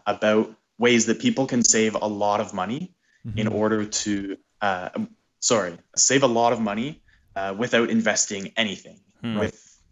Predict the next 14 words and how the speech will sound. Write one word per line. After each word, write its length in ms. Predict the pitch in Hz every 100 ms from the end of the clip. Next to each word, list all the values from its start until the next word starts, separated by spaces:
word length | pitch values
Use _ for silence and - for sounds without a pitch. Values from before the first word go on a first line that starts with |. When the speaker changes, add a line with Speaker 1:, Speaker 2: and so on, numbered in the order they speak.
| -
Speaker 1:
you 100 | 107
know, 120 | 92
zero 340 | 90 127 127 113
dollars. 480 | 95 - - - - _ _ _ _ -
Uh, 440 | 95 90 87 87 - _ _ _ _
and 540 | 104 104 98 95 95 -
you 100 | 139
can 160 | 139 139
read 160 | 131 135
extensively 720 | - 113 110 104 101 98 95 -
about 280 | 101 101 95
those, 240 | 95 98
uh, 160 | 95 85 98
at 240 | 101